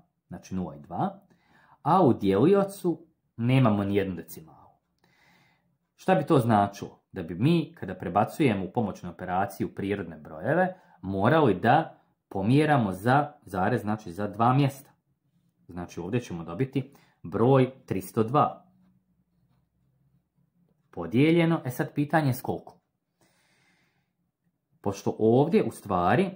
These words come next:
nama stoji osam, mi znamo da je to osam zarez nula nula. To znači, ako bi taj osam zarez nula nula u njemu, ako bi pomjerili zarez dva des-,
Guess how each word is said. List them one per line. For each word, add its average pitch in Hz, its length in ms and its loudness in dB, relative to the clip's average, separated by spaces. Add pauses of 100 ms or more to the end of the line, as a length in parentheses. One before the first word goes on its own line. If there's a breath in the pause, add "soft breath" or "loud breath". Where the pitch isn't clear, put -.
(440)
nama 117 280 4
stoji 127 600 -2 (420)
osam, - 640 -4
mi 131 440 0 (400)
znamo 104 420 0
da 107 60 -2
je - 120 -6
to 143 220 2
osam 101 360 0
zarez 98 440 2
nula 104 280 2
nula. 82 300 -10 (180)
To 110 180 2
znači, 90 640 -8 (560 soft breath)
ako 107 300 0
bi - 180 -6
taj 127 380 4
osam 123 340 0
zarez 95 420 0
nula 82 260 -8
nula 73 480 -6
u 98 120 -8
njemu, 95 400 -2
ako 98 200 -8
bi 90 120 -8
pomjerili 110 420 0
zarez 95 460 0
dva 90 340 -2
des-, 87 260 -12